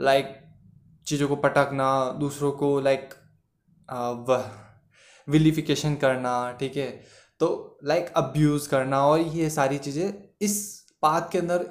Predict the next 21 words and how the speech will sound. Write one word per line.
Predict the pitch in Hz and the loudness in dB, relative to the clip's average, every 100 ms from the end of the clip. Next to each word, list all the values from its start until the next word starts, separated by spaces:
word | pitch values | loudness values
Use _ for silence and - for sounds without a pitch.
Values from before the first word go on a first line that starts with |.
| - | -6
एक | 175 170 | -4 -2
इंसान | 156 143 - 139 160 175 151 | -2 -2 2 2 2 -2 -4
अपना | - 151 | -2 -2
जो | 147 151 | -2 -2
गुस्सा | - - | -6 -2
होता | 143 139 | -2 0
है | 147 | 0
वो | 190 | 0
सामने | 202 - 156 147 151 | -4 -2 0 0 2
वाले | 131 120 | 2 2
पे | 120 | -2
निकालता | 117 104 104 104 104 | -6 -8 -8 -10 -10
है, | 98 104 | -12 -8
ठीक | 127 147 | -6 -2
है, | 131 - - - _ _ | -4 -6 -20 -20 _ _
एक्सटर्नलाइज | 185 196 - 175 175 165 143 - | -6 -4 0 2 6 6 6 2
कर | 107 | -4
देता | 107 110 107 | -2 -4 -4
है, | 110 - | -8 -8
गुस्सा | - - 160 | -10 -2 0
बाहर | 156 135 127 135 156 | 0 -2 2 2 2